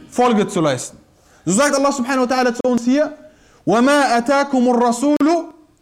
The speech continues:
فَخُذُوهُ." وَمَا نَهَاكُمْ عَنْهُ فَانْتَهُوا. Das heißt,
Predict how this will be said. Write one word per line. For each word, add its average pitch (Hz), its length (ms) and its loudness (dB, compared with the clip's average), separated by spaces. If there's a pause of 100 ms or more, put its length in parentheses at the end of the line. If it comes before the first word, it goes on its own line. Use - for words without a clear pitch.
(300)
فَخُذُوهُ." 202 760 0 (520)
وَمَا 269 360 2
نَهَاكُمْ 277 540 0
عَنْهُ 294 520 0 (520)
فَانْتَهُوا. 180 560 -2 (1000)
Das 226 180 0
heißt, 262 400 0